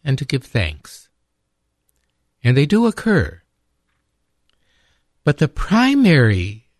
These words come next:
purpose of the celebration of that sacrament of the anointing is to increase our faith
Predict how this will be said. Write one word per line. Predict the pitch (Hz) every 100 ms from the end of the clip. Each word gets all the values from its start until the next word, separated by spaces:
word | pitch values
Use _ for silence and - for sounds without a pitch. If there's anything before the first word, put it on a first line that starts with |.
| _
purpose | - 147 127 - 80 - - - _
of | 127 110
the | 107
celebration | - - 143 131 117 123 131 - 87
of | 90 92
that | 95
sacrament | - 131 123 - 113 101 92
of | 92
the | 101 92
anointing | 92 92 92 - 95 101 _ _ _ _ _ _ _ _ _ _ _ _
is | 113 101
to | - 120
increase | 113 110 - 175 196 - -
our | 131 117
faith | - 147 135 170 - _